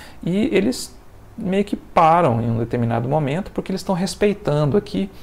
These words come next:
é, as propriedades de stiffness, que é a dureza, né, o que é a rigidez, que ele tem aqui uma propriedade de uma, umas forças em que ele vai tentar manter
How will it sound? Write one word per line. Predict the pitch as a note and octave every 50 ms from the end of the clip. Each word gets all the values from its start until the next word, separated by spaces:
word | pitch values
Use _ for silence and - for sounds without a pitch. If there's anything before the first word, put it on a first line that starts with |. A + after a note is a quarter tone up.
| - - - - - - - - - -
é, | D3+ D3 D3 - -
as | C3+ -
propriedades | - - D#3+ D#3 D#3 C#3+ B2+ A#2+ A#2+ A#2+ A#2+ B2 B2 A#2 A#2
de | A#2+ D3+ - -
stiffness, | - - - - G#3 G#3+ - - G#3+ G#3+ G#3+ -
que | - - B2
é | A#2+
a | A2+
dureza, | A#2+ C3+ D3 C3 A#2+ C#3+ F3+ F#3+ D#3 B2+ A#2 A2+
né, | A#2 C#3 E3 D#3
o | B2
que | - - - B2
é | A#2+
a | A#2+
rigidez, | A2 C#3 C3+ B2 B2 A#2 A2+ A#2 C3 E3 F3+ D#3+ - - - - - - - - - - - - - - -
que | - - B2+
ele | B2+ C3
tem | B2 - C3+ C#3+ C3+
aqui | B2 B2 - - C#3 D3+ - - - - - - - - - - - - - - - - - -
uma | - C#3+
propriedade | C#3 C#3 B2+ B2 C#3 B2+ B2 - B2+ C3+ C#3 C3+ C3+
de | C3+ C#3 C#3 C#3 - - - -
uma, | C#3 C3 -
umas | C3 B2+ B2 B2 A#2+ -
forças | - - - D#3+ F#3 G3 F#3+ - - A#2 E3
em | B2
que | A#2+ -
ele | C3+ C3+
vai | B2 C3 C3+
tentar | - D#3+ D3+ D3 C#3+ C#3+
manter | C#3 C#3+ E3+ G#3+ A3+ G#3+ - - C3 B2 D3+ G#3